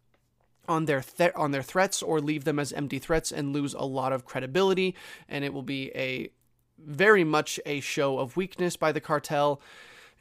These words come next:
um, something that I don't believe that they have any intention of showing. So I will, if, if these situations, c-, if, if, uh, circumstances change and if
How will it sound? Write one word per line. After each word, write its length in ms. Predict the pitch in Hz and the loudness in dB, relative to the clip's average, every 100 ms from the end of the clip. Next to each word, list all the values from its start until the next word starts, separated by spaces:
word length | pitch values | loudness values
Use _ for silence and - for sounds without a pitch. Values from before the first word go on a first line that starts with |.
| _ - | _ -8
um, 440 | 143 135 135 131 | -4 -2 -4 -4
something 380 | 131 185 156 160 | -2 0 0 0
that 100 | 143 - | 0 2
I 120 | 156 | 2
don't 220 | 151 139 | 2 -2
believe 320 | 139 135 131 | -2 -2 -2
that 140 | 135 123 | -2 0
they 140 | 143 | -2
have 160 | 139 135 | -2 -2
any 180 | 135 | -4
intention 560 | 131 - 131 - 127 127 | -4 -4 -6 -4 -4 -4
of 200 | - 151 | -6 -8
showing. 520 | - 160 143 - 135 - _ _ _ | -2 0 0 -2 -10 -14 _ _ _
So 340 | - 160 139 120 _ _ _ _ _ _ _ | 2 4 4 0 _ _ _ _ _ _ _
I 200 | 147 185 | 4 4
will, 360 | 196 202 196 190 | 4 2 2 0
if, 460 | 440 - 359 247 - | -8 -8 -6 -6 -4
if 180 | - 277 | -2 0
these 200 | 269 247 | 2 2
situations, 580 | 233 - 208 196 185 185 | 0 2 4 4 2 -4
c-, 100 | - - 190 - | -4 -6 -6 0
if, 260 | 214 - - | -2 -2 -8
if, 220 | 180 - | -6 -2
uh, 280 | 160 151 147 | 0 0 0
circumstances 680 | - 226 185 202 175 156 | -2 -2 -2 -2 -2 -4
change 500 | - 247 254 247 247 - - - | 0 2 4 2 0 -6 -18 -6
and 220 | 156 151 | -4 0
if 320 | 143 135 - | 0 -2 -10